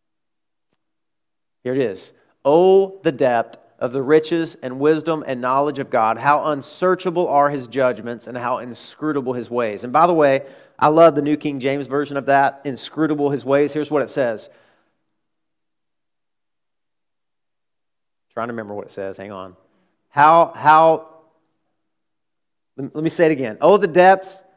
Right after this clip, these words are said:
of the riches and wisdom and knowledge of God. How unsearchable are his judgments and his ways past finding out." That's how I memorized that. In the, sorry, it took me a minute. His, his way, his ways past finding out. In other words, God has this way. His ways are above our ways.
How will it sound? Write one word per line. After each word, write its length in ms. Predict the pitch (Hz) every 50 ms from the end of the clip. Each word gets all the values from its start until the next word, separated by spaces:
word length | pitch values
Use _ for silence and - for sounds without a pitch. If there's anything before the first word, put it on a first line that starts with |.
| _ _ -
of 120 | 139 135
the 100 | 127 143
riches 400 | 131 156 165 165 - 175 165 143
and 120 | 147 135 135
wisdom 320 | 143 151 156 147 170 151
and 80 | 135 131
knowledge 280 | 135 135 147 151 135
of 100 | 147 135
God. 240 | 113 123 117 123 127
How 180 | 143 143 143 135
unsearchable 680 | 127 123 - - 170 170 165 - 160 175 180 180 160
are 160 | 131 139 143
his 180 | 151 147 139 127
judgments 520 | 113 139 135 135 113 110 131 123 - - _ -
and 160 | 151 156 151
his 220 | 165 180 160 127
ways 720 | 127 123 135 175 190 196 175 156 147 139 147 156 147 - - - _ _ _
past 460 | - 160 170 165 165 160 151 139 - -
finding 440 | - 175 160 156 151 143 143 143
out." 380 | 139 131 120 104 - - - -
That's 160 | 120 120 -
how 140 | 175 143 131
I 40 | 123
memorized 440 | 127 135 135 127 113 107 107 104 110
that. 180 | 107 95 95
In 80 | 104 104
the, 100 | 107 107 _
sorry, 320 | _ - - 151 127 110 95
it 80 | 90
took 140 | - 131 92
me 80 | 110 107
a 40 | 101
minute. 260 | 98 90 90 - _ _ _ _ _ _ _ _
His, 320 | - 180 175 147 - - - -
his 260 | - 160 156 127 113
way, 320 | 127 151 165 160 139 - - - _ _ _ _
his 180 | - 165 151 117
ways 440 | 120 143 160 165 156 143 135 123 -
past 340 | - - 127 127 127 -
finding 280 | - 139 123 120 123 120
out. 100 | 113 120
In 40 | 139
other 160 | 151 151 156
words, 320 | 143 135 135 131 - - - _ _ _
God 260 | - 160 180 214 247 233
has 320 | 214 214 208 196 151 143
this 180 | 160 165 - -
way. 480 | 123 120 120 131 156 190 226 220 - - - -
His 180 | 196 226 -
ways 400 | 175 175 208 214 202 190 175 123
are 200 | 165 151 151 135
above 320 | 147 135 139 156 151 123 135
our 200 | 131 131 127 120
ways. 460 | 110 101 87 80 78 - - -